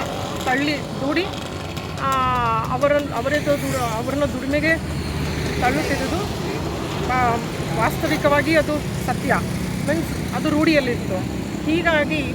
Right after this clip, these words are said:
ಅಭಿವೃದ್ಧಿಗೊಂಡ ದೇಶಗಳಲ್ಲಿ, ಅಭಿವೃದ್ಧಿಗೊಂಡ ದೇಶಗಳು ನಮ್ಮ ದೇಶದಲ್ಲಿ ಉತ್ಪಾದನೆಗೊಂಡಂಥ ವಸ್ತುಗಳನ್ನು ನಿರ್ಬಂಧ,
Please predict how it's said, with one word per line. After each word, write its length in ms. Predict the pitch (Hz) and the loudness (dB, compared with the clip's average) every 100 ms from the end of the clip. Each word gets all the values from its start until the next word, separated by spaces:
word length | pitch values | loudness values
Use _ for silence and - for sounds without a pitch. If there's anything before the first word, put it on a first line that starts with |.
| - | -2
ಅಭಿವೃದ್ಧಿಗೊಂಡ 600 | 240 330 339 330 311 302 | 0 0 0 0 2 2
ದೇಶಗಳಲ್ಲಿ, 840 | 294 269 - 277 269 262 - 277 214 | 2 0 0 0 0 0 0 0 2
ಅಭಿವೃದ್ಧಿಗೊಂಡ 600 | 202 285 294 302 294 277 | 0 0 0 2 4 4
ದೇಶಗಳು 580 | 262 294 277 254 269 339 - - - - | 2 2 2 2 2 2 0 -4 -4 -2
ನಮ್ಮ 240 | 254 294 330 | 0 2 2
ದೇಶದಲ್ಲಿ 500 | 294 311 311 277 285 | 2 0 0 0 2
ಉತ್ಪಾದನೆಗೊಂಡಂಥ 1080 | 269 - 285 294 285 269 254 277 262 240 | 0 2 4 4 4 4 2 2 2 2
ವಸ್ತುಗಳನ್ನು 800 | 262 240 233 - 285 285 226 240 | 2 2 0 0 0 2 0 0
ನಿರ್ಬಂಧ, 420 | 302 277 302 285 | 0 0 2 2